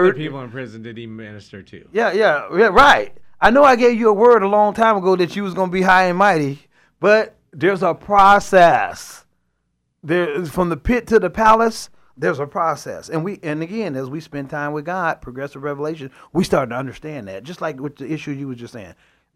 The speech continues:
Speaker 1: Yeah, you, he gave you the word, but now there's a process to, to go ahead and fully occupy, fully occupy. He, so we gotta go th-, and part of that, that process, here it is, fighting the good fight of faith.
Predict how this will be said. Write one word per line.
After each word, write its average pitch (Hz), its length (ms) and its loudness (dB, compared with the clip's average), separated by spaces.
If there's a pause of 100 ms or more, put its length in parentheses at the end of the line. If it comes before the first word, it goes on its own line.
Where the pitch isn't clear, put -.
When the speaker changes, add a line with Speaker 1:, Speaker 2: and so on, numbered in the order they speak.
(180)
Speaker 1:
Yeah, 320 200 0
you, 277 160 2
he 302 100 2
gave 320 260 2
you 285 80 2
the 254 80 2
word, 254 440 -2 (260)
but 208 180 0
now 220 140 6
there's 196 220 2
a 220 40 -4
process 202 720 -4 (760)
to, 202 160 0
to 180 120 0
go 196 220 2
ahead 202 140 4
and - 80 -12
fully 202 260 0
occupy, 175 640 -2
fully 240 340 4
occupy. 127 540 -4
He, 226 240 -10 (280)
so 220 200 2
we 233 160 -2
gotta 262 180 0
go 208 160 -2
th-, 190 160 -12
and 185 280 -4
part 240 200 0
of 226 80 -2
that, 214 240 -8 (800)
that 175 180 -4
process, 208 640 0
here 190 260 -4
it 180 80 -4
is, 101 340 -8 (440)
fighting 180 380 -2
the 135 80 -6
good 160 260 -6
fight 143 240 -10
of 139 80 -14
faith. - 320 -20